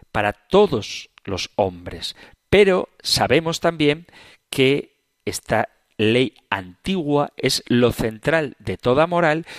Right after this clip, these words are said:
y por eso, como hemos visto en el compendio del Catecismo, los mandamientos no han sido eliminados, porque son lo central de la ley,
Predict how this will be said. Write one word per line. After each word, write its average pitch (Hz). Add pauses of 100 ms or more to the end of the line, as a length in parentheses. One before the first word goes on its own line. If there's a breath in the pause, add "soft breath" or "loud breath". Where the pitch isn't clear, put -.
(140)
y -
por 127
eso, 135
como 98
hemos 110
visto - (160)
en 104
el 95
compendio 113
del 117
Catecismo, 127 (200)
los 120
mandamientos 131
no 120
han 131
sido 127 (180)
eliminados, 110 (300 loud breath)
porque 127 (160)
son -
lo 101
central 123
de 139
la 113
ley, 139